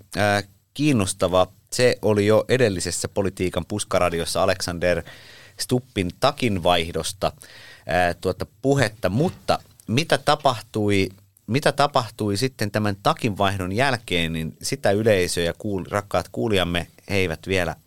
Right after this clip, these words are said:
välttämättä tai todennäköisesti tiedä. Niin olin siellä paikalla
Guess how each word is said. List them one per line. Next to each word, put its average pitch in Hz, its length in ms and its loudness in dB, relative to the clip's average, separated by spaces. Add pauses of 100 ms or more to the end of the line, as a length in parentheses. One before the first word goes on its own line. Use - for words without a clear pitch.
välttämättä 90 520 -6
tai 82 180 -4
todennäköisesti 87 920 -2 (140)
tiedä. 156 280 4 (760)
Niin 104 260 2
olin 139 220 4
siellä 131 180 2
paikalla 113 640 4